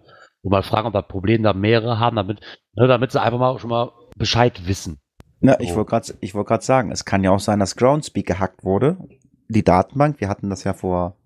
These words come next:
Speaker 2: weiß nicht, vor zwei, drei Jahren, die Geschichte mit diesem, ähm, wie, wie heißt es, Code-Checker hier für, ähm,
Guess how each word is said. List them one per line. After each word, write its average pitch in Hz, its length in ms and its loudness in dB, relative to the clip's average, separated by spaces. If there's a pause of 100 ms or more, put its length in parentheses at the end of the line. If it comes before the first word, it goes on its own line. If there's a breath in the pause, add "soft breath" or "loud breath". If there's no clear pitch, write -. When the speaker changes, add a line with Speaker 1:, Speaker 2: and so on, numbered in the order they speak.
(120)
Speaker 2:
weiß 90 200 -4
nicht, 85 140 -8
vor - 160 -10
zwei, 95 220 2
drei 92 200 4
Jahren, 98 280 4 (520 loud breath)
die 104 80 0
Geschichte 101 460 2
mit 95 160 2
diesem, 90 340 0
ähm, 87 360 0 (200)
wie, - 160 -10
wie 98 300 0
heißt 127 160 2
es, - 160 0
Code-Checker 143 720 2
hier 139 220 2
für, 123 420 0
ähm, 110 340 -2